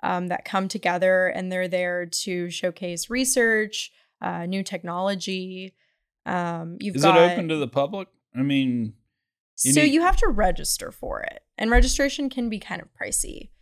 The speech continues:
Speaker 2: Okay.
Speaker 1: Um, so I don't think it's quite open to the public.
Speaker 2: I got you. But theoretically, if you're willing to pay for a ticket, you can buy a
Speaker 1: Yes.
Speaker 2: ticket and come.
Speaker 1: Yes,
Speaker 2: Okay.
Speaker 1: absolutely. Yeah, yeah. If you wanna
Speaker 2: And
Speaker 1: buy
Speaker 2: so
Speaker 1: a
Speaker 2: you're gonna
Speaker 1: ticket
Speaker 2: walk around the George R. Brown and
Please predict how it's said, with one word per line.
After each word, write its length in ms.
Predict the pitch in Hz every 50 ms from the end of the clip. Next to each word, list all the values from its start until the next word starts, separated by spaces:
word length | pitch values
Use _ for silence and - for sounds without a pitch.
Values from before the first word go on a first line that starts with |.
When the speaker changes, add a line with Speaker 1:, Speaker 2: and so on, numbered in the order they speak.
| _ _ -
Speaker 2:
Okay. 320 | 131 135 123 - 131 117 110
Speaker 1:
Um, 400 | 107 185 175 170 170 170 175 185
so 520 | - - 214 202 202 196 196 190 180 - -
I 60 | 220
don't 200 | 254 277 - -
think 180 | - 196 175 -
it's 140 | - - -
quite 180 | - - - -
open 200 | - - - -
to 60 | - -
the 120 | _ 208
public. 400 | - - - - - - - - -
Speaker 2:
I 140 | 143 139 127
got 380 | 120 120 98 92 85 - -
you. 140 | 113 107 - -
But 320 | 190 190 175 135 - -
theoretically, 580 | - 170 160 143 127 120 113 113 104 - 110 101
if 120 | 101 - -
you're 100 | 104 101
willing 260 | 101 101 101 95 92
to 60 | 92
pay 220 | - - 101 95
for 240 | 87 - - 85 87
a 80 | 85 76
ticket, 400 | - - 98 90 - 92 - -
you 160 | 98 95 87
can 160 | 87 92 90
buy 80 | 85 107
a 200 | 107 107 101 101
Speaker 1:
Yes. 160 | 98 - -
Speaker 2:
ticket 260 | - 101 90 - 85 -
and 80 | 101 -
come. 320 | - 98 87 87 85 80 -
Speaker 1:
Yes, 200 | - 240 - - 107
Speaker 2:
Okay. 100 | 95 87 - -
Speaker 1:
absolutely. 680 | - 104 98 - - - - - - - - - - - -
Yeah, 140 | 196 190 -
yeah. 200 | - - - -
If 140 | - -
you 80 | 220 226
wanna 140 | 247 254 254
Speaker 2:
And 40 | 240 233
Speaker 1:
buy 0 | 220
Speaker 2:
so 80 | - 151
Speaker 1:
a 20 |
Speaker 2:
you're 100 | 143 139
gonna 140 | 139 139 135
Speaker 1:
ticket 120 | 131 127 135
Speaker 2:
walk 200 | 139 139 139 -
around 200 | 147 135 135 131
the 80 | 127 120
George 320 | 123 127 123 123 117 120
R. 120 | 117 113
Brown 680 | 110 110 120 120 120 120 120 120 123 120 117 113 113 104
and 260 | 98 92 82 87 -